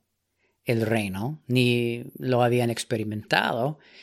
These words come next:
y de hecho, ellos estaban activamente rechazando y persiguiendo la aparición del reino en la persona y en la obra de Cristo. Pero, aún así,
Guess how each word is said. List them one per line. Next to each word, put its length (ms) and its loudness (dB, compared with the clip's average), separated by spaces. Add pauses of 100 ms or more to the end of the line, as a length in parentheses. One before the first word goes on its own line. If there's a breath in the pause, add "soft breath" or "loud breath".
(240 loud breath)
y 120 0
de 200 10
hecho, 380 4
ellos 320 0
estaban 640 0
activamente 1040 0
rechazando 840 0
y 80 0
persiguiendo 800 0
la 160 -2
aparición 720 -6
del 240 -6
reino 420 -6 (380 loud breath)
en 160 0
la 140 2
persona 720 -4 (320)
y 240 -2
en 180 -2
la 160 0
obra 300 4
de 140 -2
Cristo. 540 0 (920 loud breath)
Pero, 460 2 (380)
aún 340 2
así, 540 -4